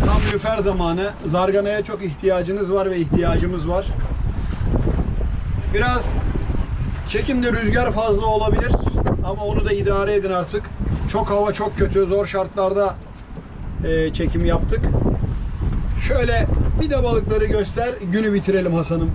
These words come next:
Getir bakalım, getir amcam, getir amcam, getir. Evet arkadaşlar, siz bir kısmını seyrettiniz ama bir hayli balık var.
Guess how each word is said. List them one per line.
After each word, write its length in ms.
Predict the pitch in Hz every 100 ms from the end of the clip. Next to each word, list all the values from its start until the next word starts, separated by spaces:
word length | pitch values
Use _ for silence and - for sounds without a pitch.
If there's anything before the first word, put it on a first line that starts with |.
| -
Getir 260 | 233 220 190
bakalım, 340 | 160 165 175 - -
getir 240 | - - 202
amcam, 340 | 180 160 165 -
getir 220 | 185 170
amcam, 420 | 165 156 143 147
getir. 320 | 160 143 - - - - - - - - -
Evet 260 | 220 220 196
arkadaşlar, 720 | 190 196 190 185 - 202 202 - - - - - - - -
siz 420 | - 240 226 - -
bir 180 | 226 254
kısmını 420 | 254 - 202 196
seyrettiniz 640 | 190 196 196 - 196 220
ama 320 | 240 202 180 -
bir 120 | 202 214
hayli 380 | 208 220 190
balık 300 | 175 165 -
var. 360 | 196 214 -